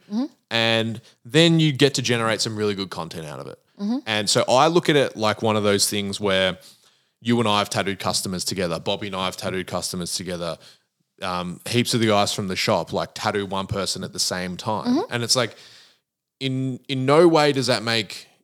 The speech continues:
Speaker 2: either of our jobs easier, but you kill two birds with one stone.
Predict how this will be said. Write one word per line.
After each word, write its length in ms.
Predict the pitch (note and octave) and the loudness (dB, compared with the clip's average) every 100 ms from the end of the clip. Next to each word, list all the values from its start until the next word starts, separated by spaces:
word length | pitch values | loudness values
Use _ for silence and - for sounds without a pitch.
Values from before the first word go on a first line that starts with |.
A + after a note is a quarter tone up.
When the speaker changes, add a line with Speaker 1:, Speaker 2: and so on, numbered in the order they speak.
| _ | _
Speaker 2:
either 380 | A2 A#2+ A#2+ A#2+ | 0 2 4 2
of 100 | A2 | 2
our 140 | G#2 F#2+ | 0 0
jobs 320 | G#2+ F#2+ - _ - | -2 -2 -4 _ -10
easier, 800 | G#2+ B2+ A#2+ G#2+ F#2 - F3+ G3 _ _ _ _ _ _ G2+ | -2 0 2 0 -4 -8 -12 -14 _ _ _ _ _ _ -4
but 360 | G#2 G2 - - _ _ - | 0 0 -2 -12 _ _ -16
you 60 | A2 | -4
kill 180 | A#2 | -2
two 200 | - C3+ | 2 2
birds 260 | C3 B2+ A#2 | 6 4 4
with 100 | G#2+ | 0
one 160 | A2+ G#2+ | 0 0
stone. 600 | - G#2 G2+ G2+ G2+ | 0 0 0 -2 -4